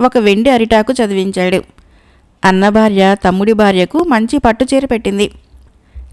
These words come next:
అయినా తమ్ముడి భార్యకు తృప్తి కలగలేదు. పెళ్లి పూర్తయ్యాక నలుగురు చూస్తూ ఉండగా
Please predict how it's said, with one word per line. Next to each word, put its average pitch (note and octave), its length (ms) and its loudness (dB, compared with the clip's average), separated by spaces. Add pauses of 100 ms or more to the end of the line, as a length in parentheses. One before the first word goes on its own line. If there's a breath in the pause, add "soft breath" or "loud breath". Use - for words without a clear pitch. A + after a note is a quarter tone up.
(140)
అయినా A#3 360 4
తమ్ముడి G#3+ 380 0
భార్యకు A3 420 0
తృప్తి A#3+ 340 -4
కలగలేదు. G#3 540 0 (680)
పెళ్లి C#4 200 2
పూర్తయ్యాక A#3+ 640 0
నలుగురు G#3 520 2
చూస్తూ A3 400 0
ఉండగా G3+ 440 0